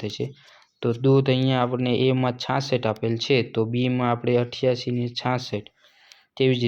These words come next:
રીતે વોટર અઠ્યાસી આપેલ છે, તો બીમાં આપણે એડ કરીએ એટલે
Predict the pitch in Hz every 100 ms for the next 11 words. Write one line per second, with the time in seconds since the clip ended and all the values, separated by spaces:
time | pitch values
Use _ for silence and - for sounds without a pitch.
0 | 117 113 120 117 - - 135 123 131 131
1 | 120 135 - 139 135 120 110 104 113 107
2 | - 123 123 120 123 123 120 113 117 117
3 | 120 120 120 139 120 107 104 117